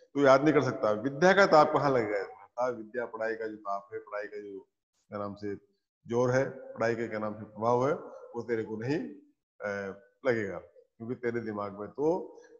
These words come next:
अ, लोहे का, क्या नाम से, उभरा हुआ है, लोहा भरा हुआ है, कहते हैं ना, तेरे में बोलते हैं, हम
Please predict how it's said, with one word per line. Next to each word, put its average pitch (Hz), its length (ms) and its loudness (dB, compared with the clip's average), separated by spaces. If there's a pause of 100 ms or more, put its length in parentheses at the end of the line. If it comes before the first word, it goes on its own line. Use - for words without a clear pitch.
अ, 101 40 -12
लोहे 101 480 -4
का, 151 260 4
क्या - 400 -10
नाम 104 140 -4
से, 104 100 -10
उभरा 123 240 4
हुआ 104 280 2
है, 85 200 -16 (1500)
लोहा 143 220 4
भरा 131 180 4
हुआ 104 180 -2
है, 90 60 -8
कहते 113 80 0
हैं 151 100 0
ना, 269 100 -4
तेरे 127 340 -2
में 120 340 -4
बोलते 117 220 2
हैं, 131 80 4
हम 123 300 -8